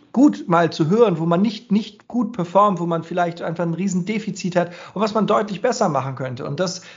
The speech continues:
vergibt man sich natürlich, gerade weil man nicht unter Umständen gar nicht damit umgehen kann. Und das ist halt die große Gefahr, ne? Äh,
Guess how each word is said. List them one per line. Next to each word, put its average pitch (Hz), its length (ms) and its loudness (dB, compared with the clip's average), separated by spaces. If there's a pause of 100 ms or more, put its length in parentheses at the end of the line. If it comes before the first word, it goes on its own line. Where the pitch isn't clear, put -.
vergibt - 320 0
man 208 120 4
sich 175 140 0
natürlich, 175 420 0
gerade 175 300 4
weil 180 120 4
man 190 160 0
nicht 180 320 -6
unter 180 260 4
Umständen 185 360 -4
gar 175 160 2
nicht 165 140 -4
damit 170 160 0
umgehen 170 440 2
kann. 139 200 -4
Und 139 100 -4
das 156 120 -2
ist 170 120 -4
halt 156 140 2
die 156 40 -2
große 156 300 0
Gefahr, 139 400 2
ne? 165 280 -4
Äh, 170 440 -2